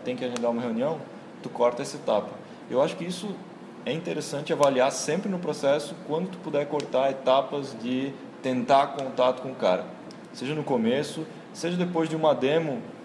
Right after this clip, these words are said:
que vai ter uma reunião com, vamos dizer que você fez uma demo do, do produto, o cara gostou,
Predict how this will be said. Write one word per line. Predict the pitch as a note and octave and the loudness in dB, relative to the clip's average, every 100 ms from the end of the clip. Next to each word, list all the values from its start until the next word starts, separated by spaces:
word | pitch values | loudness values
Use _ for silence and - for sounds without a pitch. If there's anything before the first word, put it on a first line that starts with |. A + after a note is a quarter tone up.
| - - | -16 -12
que | - | -2
vai | B2 C3+ | 4 4
ter | C3+ D3+ | 4 -2
uma | D#3 D3 | 2 0
reunião | D3 C#3 C3 C#3+ D3 C#3 A#2 | 0 -2 0 2 2 -2 -6
com, | C3+ C3 B2+ A#2+ - - - - - | -4 -4 -2 -4 -8 -14 -16 -16 -8
vamos | E3+ E3+ | -4 -4
dizer | |
que | E3 | -2
você | |
fez | D#3 D3+ D3 | -2 -2 0
uma | C3+ | 0
demo | C3 F3 G3 G3 F#3+ F3+ | 2 2 2 2 0 -2
do, | C#3+ C3+ | -2 -4
do | B2+ - | -4 -2
produto, | B2 A#2+ E3 F3+ F3+ | -2 0 0 0 -2
o | F3 | 0
cara | D#3 C#3 | 2 4
gostou, | B2+ A#2+ - D#3+ F3+ | 2 -4 -2 2 2